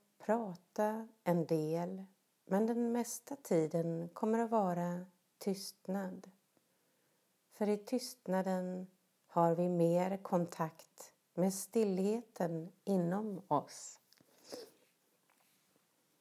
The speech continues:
Och för att hjälpa dig att komma ner och landa i dig, där du hör hemma, kommer jag att ha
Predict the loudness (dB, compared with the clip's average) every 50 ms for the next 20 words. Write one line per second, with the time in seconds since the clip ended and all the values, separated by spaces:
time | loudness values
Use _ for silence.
0 | _ _ _ _ -12 -10 -4 -2 0 0 2 2 2 2 2 2 0 -4 -6 _
1 | -2 2 4 6 6 6 6 4 2 -2 -6 -12 _ _ _ _ _ _ _ _
2 | _ _ -6 -6 -2 0 2 2 4 4 4 4 4 2 2 2 2 2 0 0
3 | 0 -2 0 2 4 4 6 6 4 4 2 2 0 0 0 0 0 -2 -2 -2
4 | -2 -2 0 0 0 -2 -2 0 0 0 0 0 -2 -4 -4 -6 -8 -10 -14 _
5 | _ _ _ _ _ _ _ _ _ _ _ _ 0 4 6 6 6 6 4 2
6 | 2 2 2 0 0 -4 -6 -4 -4 -6 -6 -2 0 0 2 2 0 -2 -2 -2
7 | -2 -2 -2 -2 -2 -4 -6 -8 -10 -16 _ _ _ _ _ _ _ _ _ _
8 | _ _ _ _ _ _ _ _ _ _ _ _ _ _ _ _ _ _ _ _
9 | _ -2 0 2 2 2 2 2 0 -2 -2 -2 -4 -6 -6 -6 -6 -6 -6 -4
10 | -2 -2 -2 -2 -2 -4 -6